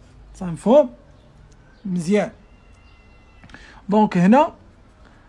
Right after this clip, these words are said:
اش غادي تعطي هادي؟ هادي راه بحال قلتي ناقص واحد على أو زائد، شنا هي هادي؟ هادي راه هي ناقص واحد على أو زائد واحد.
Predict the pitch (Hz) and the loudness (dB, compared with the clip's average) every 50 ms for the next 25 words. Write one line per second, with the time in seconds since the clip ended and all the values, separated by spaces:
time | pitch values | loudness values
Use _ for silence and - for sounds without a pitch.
0 | - - 262 208 240 262 247 254 226 214 202 - 233 220 190 196 202 202 214 285 | -8 -6 -4 0 2 2 2 2 0 -2 -2 -2 0 0 2 2 0 0 -2 -4
1 | - - - - 170 175 208 202 214 208 208 180 - 202 240 247 220 196 220 196 | -6 -8 -10 -6 -4 -2 0 0 0 0 0 -2 -2 -2 -2 0 0 0 -2 -2
2 | - 233 262 277 - - - - - 214 226 262 285 277 277 294 269 220 - - | -2 -4 -4 -4 -6 -12 -20 -10 -4 0 2 2 2 2 0 -4 -8 -8 -6 -4
3 | 214 226 233 240 226 - - 294 269 233 190 214 214 214 208 - 247 233 214 175 | -2 -2 0 0 -2 -2 -4 -4 -4 -4 -2 0 0 -2 0 2 4 4 4 4
4 | 143 127 - - - _ _ - _ _ _ _ _ _ _ _ _ _ _ _ | 2 -2 -10 -14 -20 _ _ -20 _ _ _ _ _ _ _ _ _ _ _ _
5 | - 190 170 190 233 240 220 - 226 180 156 - - - - _ _ - _ _ | -10 -4 0 2 2 2 2 0 -4 -6 -8 -10 -14 -20 -20 _ _ -20 _ _
6 | _ _ _ - - 240 254 262 262 262 254 240 233 233 220 185 165 170 - - | _ _ _ -6 0 4 4 6 6 6 6 6 6 6 4 2 0 -4 -10 -14
7 | _ _ _ _ _ _ _ _ _ _ _ _ - 165 175 180 170 - - _ | _ _ _ _ _ _ _ _ _ _ _ _ -8 -6 -6 -6 -6 -8 -12 _
8 | _ - - - - 175 170 175 180 202 214 226 247 262 262 - - _ _ _ | _ -20 -18 -10 -6 -4 -2 0 0 2 4 4 4 2 0 -4 -12 _ _ _
9 | _ _ _ _ - 208 220 262 277 285 269 277 277 269 240 - - - - - | _ _ _ _ -2 0 2 4 4 2 2 2 0 -2 -2 -4 -6 -12 -20 -20
10 | _ _ _ _ _ - - 220 247 269 240 - - 240 202 202 190 214 220 214 | _ _ _ _ _ -6 0 2 4 4 4 2 0 -2 -2 -2 0 0 2 0
11 | 214 220 - 254 226 202 151 123 120 - _ _ - _ - 196 180 226 220 220 | 0 0 2 2 4 4 2 -2 -8 -14 _ _ -20 _ -8 0 2 2 2 2
12 | 320 311 294 240 254 247 233 202 - - - | 2 0 0 2 2 2 2 0 0 -4 -10